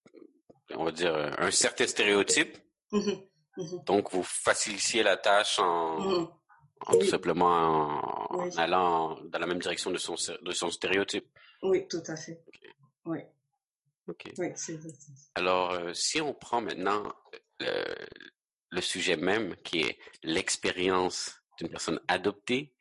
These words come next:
Speaker 1: et
Speaker 2: Mhm.
Speaker 1: racisés. On les met ensemble. Sandy,
Speaker 2: Mhm.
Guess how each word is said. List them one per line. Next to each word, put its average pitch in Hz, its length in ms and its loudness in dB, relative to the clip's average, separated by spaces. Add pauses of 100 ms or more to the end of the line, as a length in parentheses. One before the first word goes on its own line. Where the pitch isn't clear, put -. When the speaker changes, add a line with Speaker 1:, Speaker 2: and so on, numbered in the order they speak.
(180)
Speaker 1:
et 190 120 2
Speaker 2:
Mhm. 196 60 0
Speaker 1:
racisés. - 560 -2 (140)
On 92 100 2
les 104 120 6
met 101 180 4
ensemble. - 520 0 (300)
Sandy, 98 1080 -4 (880)
Speaker 2:
Mhm. 160 260 -10